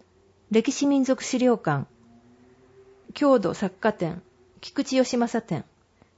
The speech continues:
十月二十八日土曜から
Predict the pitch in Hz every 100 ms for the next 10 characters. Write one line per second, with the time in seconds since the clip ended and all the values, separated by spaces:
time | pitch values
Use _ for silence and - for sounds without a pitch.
0 | _ _ - 277 269 269 247 262 262 214
1 | 185 165 196 180 175 175 175 180 185 185
2 | 175 170